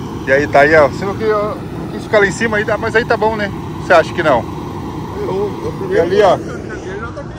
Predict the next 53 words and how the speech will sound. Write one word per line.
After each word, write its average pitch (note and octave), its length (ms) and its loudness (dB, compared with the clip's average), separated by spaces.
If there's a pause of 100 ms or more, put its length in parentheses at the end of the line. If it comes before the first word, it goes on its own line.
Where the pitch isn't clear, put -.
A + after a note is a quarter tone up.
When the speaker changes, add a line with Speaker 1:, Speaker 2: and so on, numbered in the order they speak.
(340)
Speaker 2:
já. - 360 -10
Speaker 1:
Lá D#3 180 6
eu F#3+ 120 6
acho G3+ 160 4
que G#3+ 80 2
é G#3 40 2
melhor, A3 380 6
lá G3+ 100 2
é G3+ 40 0
mais G3+ 180 -2
seguro, A#3 340 -4
eu D3+ 100 4
acho. C3+ 140 0 (160)
Naquele C#3 240 -6
cantinho C3+ 440 -4
lá, C3 120 6
ó. G2+ 120 2 (100)
Speaker 2:
Lá? A3+ 240 -6 (760)
Speaker 1:
Frente D3+ 140 -8
àquela D#3+ 180 0
placa D#3 200 0
amarela, C3 320 0
tá B2+ 60 -6
vendo? F#3 180 -2 (1500)
Speaker 2:
Ah, F#3+ 120 -6
em F#3 60 -6
frente G3+ 340 -6
lá G3+ 80 -4
Speaker 1:
É, - 20 -4
Speaker 2:
naquele F#3 280 2
Speaker 1:
porque D#3+ 180 -8
Speaker 2:
espaço? A#3+ 80 0
Speaker 1:
daí D#3+ 100 2
o F3 60 -4
pessoal D#3+ 340 0
vem D#3 140 -4
aqui D3+ 200 -4
na D3+ 120 0
curva D#3 480 6 (500)
e B2+ 40 -6
não E3 680 -2 (440)
Speaker 2:
Ah, A3+ 40 -8
beleza, A#3 280 2
pode A#3 220 -12
falar. B3+ 340 -6
Speaker 1:
Olha, C#3+ 180 6
passa E3+ 260 4
perto F#3 280 4
lá, F3 100 6
pelo F#3 160 0
menos G3 160 2
passa G3+ 240 4
longe. G3 380 -2